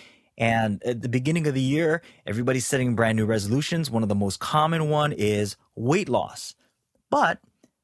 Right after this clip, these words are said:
we're not gonna talk about weight loss in this episode. We're gonna talk about the thing that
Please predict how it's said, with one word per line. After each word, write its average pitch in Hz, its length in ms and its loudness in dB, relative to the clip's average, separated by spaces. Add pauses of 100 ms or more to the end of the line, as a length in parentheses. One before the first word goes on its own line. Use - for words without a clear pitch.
(300)
we're 143 200 2
not 196 220 2
gonna 156 140 -2
talk 139 240 0
about 139 180 0
weight 123 140 0
loss 113 240 0
in 120 40 0
this 143 160 -2
episode. 120 360 -2
We're 123 80 -4
gonna 165 140 -2
talk 156 260 -2
about 143 180 0
the 131 80 -6
thing 151 400 -2
that 123 240 0